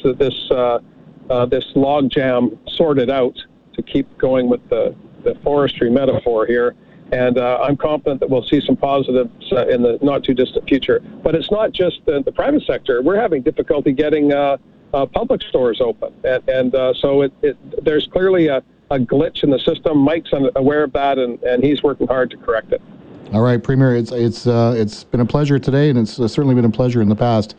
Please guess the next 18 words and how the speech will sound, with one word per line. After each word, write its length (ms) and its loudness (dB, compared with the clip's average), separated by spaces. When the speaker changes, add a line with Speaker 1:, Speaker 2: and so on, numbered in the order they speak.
Speaker 2:
Thank 180 0
you 60 2
so 140 -2
much 180 2
for 100 -2
coming 280 2
on, 260 4
and, 140 4
and 160 2
thank 200 0
you 60 -2
so 120 -2
much 200 0
for 100 0
all 120 2
the 80 0
conversations 800 0
and 200 2